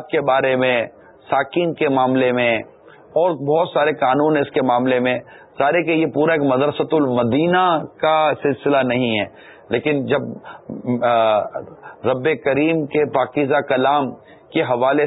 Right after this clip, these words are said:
سے ہم بیان کریں گے تو ظاہر ہے کہ اس کو درست پڑھنے کا بھی ایک انداز دینا، یہ ایک میری موٹی عقل میں یہ آیا، آیا تھا کہ ناظرین چونکہ قرآن کریم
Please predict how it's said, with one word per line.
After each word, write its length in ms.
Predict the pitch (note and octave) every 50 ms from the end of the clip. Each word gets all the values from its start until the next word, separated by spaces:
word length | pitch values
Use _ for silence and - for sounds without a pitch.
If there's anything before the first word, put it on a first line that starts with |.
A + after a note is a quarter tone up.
| D3 -
سے 100 | D3+ C#3
ہم 240 | C3 C3+ C3+ C3 A#2
بیان 400 | A2+ A2+ A#2 B2+ D3+ F3 F3+ D#3+
کریں 300 | C#3+ C3+ B2+ B2 A#2+ A2+
گے 140 | G#2+ G#2 - - - - - - - -
تو 140 | C3+ C3+ A#2
ظاہر 240 | C3+ C3 C#3+ D3+ D#3
ہے 80 | E3
کہ 80 | D3 D#3
اس 140 | D3 - -
کو 140 | - D#3
درست 520 | C#3+ B2+ A2 B2+ C3+ D3+ E3+ E3 E3+ - -
پڑھنے 400 | C3+ B2 C3 C#3 D3 E3+ F#3 F3+
کا 160 | F3+ F3 E3
بھی 280 | D#3 D3+ E3 D#3+ D#3 - -
ایک 220 | C#3 D3 D3 D3
انداز 500 | - - - C3+ B2+ B2 C3+ C#3+ D3 C#3+ B2 A2+ B2
دینا، 320 | C3 C3 C#3 C#3 C3 A#2 - - - - - - -
یہ 300 | A#2+ C3+ C#3+ C#3 C3+ B2+ - -
ایک 260 | C3+ C#3+ C#3 - - - - - - - - - -
میری 220 | D3 E3 F#3 G#3
موٹی 380 | F#3+ D#3 D3 D#3 D3+ - E3+ D#3
عقل 320 | C3 B2 - D3+ C3+ C3+
میں 120 | B2+ C3 C3
یہ 120 | C3 B2
آیا، 240 | A#2 A#2 A#2 A#2+ A#2 - - - - - - - -
آیا 220 | A2 B2 B2+ B2+
تھا 220 | B2 - C#3+ C3 A#2+ - - - - - - -
کہ 160 | - B2+ B2+
ناظرین 680 | B2 A#2+ A#2 A#2 B2+ B2 C3 A#2+ C3+ C3+ D3 D3+ D3
چونکہ 260 | - D3 C3 A#2+ D3 C#3
قرآن 400 | - - A#2+ A#2+ B2+ C#3+ C#3 A#2+
کریم 380 | - B2 B2 C3+ D3 D#3+ D#3